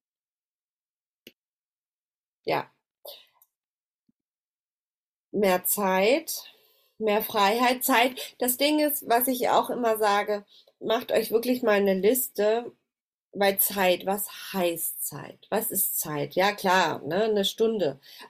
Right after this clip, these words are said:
Aber schreibt mal auf, wie viel mehr Zeit hättet ihr am Tag?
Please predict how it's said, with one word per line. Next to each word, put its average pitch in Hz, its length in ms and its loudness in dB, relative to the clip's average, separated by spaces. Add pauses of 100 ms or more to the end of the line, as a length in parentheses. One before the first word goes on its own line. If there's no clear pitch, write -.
(200)
Aber 220 240 2
schreibt 240 300 0
mal 208 160 0
auf, 214 360 2
wie 262 180 0
viel 262 180 0
mehr 202 200 0
Zeit 180 240 -6
hättet 262 360 -2
ihr 160 120 -2
am - 120 -14
Tag? - 240 -20